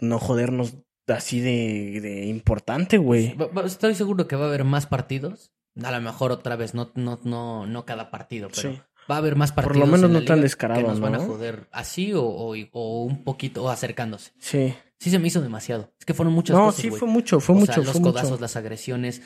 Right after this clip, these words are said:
Speaker 2: la expulsión a Rafinha, la no expulsión al güey
Speaker 1: Es
Speaker 2: que del
Speaker 1: que
Speaker 2: codazo.
Speaker 1: nada más dejan a los árbit-, o sea, no sé, no sé qué pedo, nada más dejas, dejan a los árbitros, árbitros como, como con su ineptitud, güey, o sea, de verdad, o sea, los dejan en... o sea, muy pendejos.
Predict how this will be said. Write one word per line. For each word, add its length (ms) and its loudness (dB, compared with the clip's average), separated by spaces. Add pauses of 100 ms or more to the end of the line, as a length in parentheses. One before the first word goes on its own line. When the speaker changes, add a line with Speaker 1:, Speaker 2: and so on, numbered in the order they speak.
(140)
Speaker 2:
la 80 -2
expulsión 360 -8
a 60 -4
Rafinha, 380 -2
la 120 -6
no 140 -4
expulsión 720 -4
al 240 -6
güey 160 -4
Speaker 1:
Es 80 -6
Speaker 2:
que 60 -4
del 100 -6
Speaker 1:
que 160 2
Speaker 2:
codazo. 120 2
Speaker 1:
nada 180 6
más 200 0
dejan 240 -2
a 60 -2
los 260 -4
árbit-, 440 -2
o 80 2
sea, 140 -2
no 120 0
sé, 240 0
no 140 2
sé 600 -2
qué 120 -6
pedo, 280 2
nada 140 2
más 100 2
dejas, 340 0
dejan 360 2
a 60 4
los 180 2
árbitros, 480 0 (180)
árbitros 560 2
como, 460 0 (460)
como 500 2
con 220 2
su 100 -2
ineptitud, 640 6
güey, 280 8
o 80 6
sea, 420 4
de 120 4
verdad, 420 4
o 80 4
sea, 120 2
los 100 0
dejan 240 -2
en... 180 -2
o 80 0
sea, 120 -2
muy 240 6
pendejos. 720 4